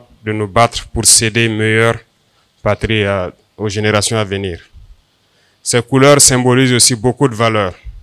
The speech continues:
Beaucoup de valeurs que sont donc l'intégrité, la dignité, la probité, le sens du sacrifice. Cela fait plus d'un an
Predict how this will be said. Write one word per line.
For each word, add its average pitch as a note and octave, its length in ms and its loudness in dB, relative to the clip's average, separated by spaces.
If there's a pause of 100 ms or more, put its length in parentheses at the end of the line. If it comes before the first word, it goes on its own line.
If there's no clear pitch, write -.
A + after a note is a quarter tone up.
(1040)
Beaucoup A#2+ 340 -2
de B2+ 60 -10
valeurs C3+ 460 4
que C3+ 100 -2
sont B2 340 2
donc A#2 340 -2
l'intégrité, A#2+ 840 -2 (760)
la A2 140 0
dignité, A2+ 720 0 (440)
la G#2+ 180 -2
probité, C3+ 720 -2 (1200)
le A#2 200 -4
sens D3 420 2
du B2 80 -2
sacrifice. - 840 -2 (2500)
Cela C3 300 2
fait B2+ 240 0
plus C3 160 0
d'un C3+ 240 2
an B2+ 160 -2